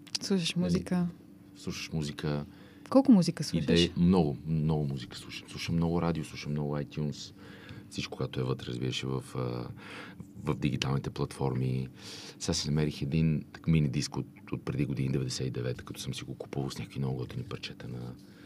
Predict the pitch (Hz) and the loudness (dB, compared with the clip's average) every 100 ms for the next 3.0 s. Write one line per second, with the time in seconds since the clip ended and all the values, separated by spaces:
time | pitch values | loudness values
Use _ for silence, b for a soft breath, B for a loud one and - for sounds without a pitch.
0 | B - 65 - - 64 64 - - - | B -10 -8 -8 -4 -2 -4 -6 -12 -12
1 | B B B - 67 69 65 - 64 - | B B B -6 -4 -4 -4 -8 -10 -8
2 | 65 - 69 65 64 65 64 62 64 | -8 -8 -6 -4 -4 -4 -4 -6 -6